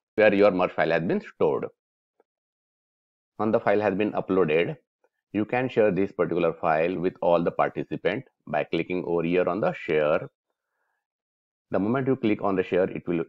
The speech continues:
open you another dialog box. Now select, select here anyone with the link. So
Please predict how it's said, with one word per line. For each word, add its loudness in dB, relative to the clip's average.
open -4
you -2
another 2
dialog 0
box. -2
Now -4
select, 0
select -2
here 2
anyone 0
with -2
the 4
link. -2
So 0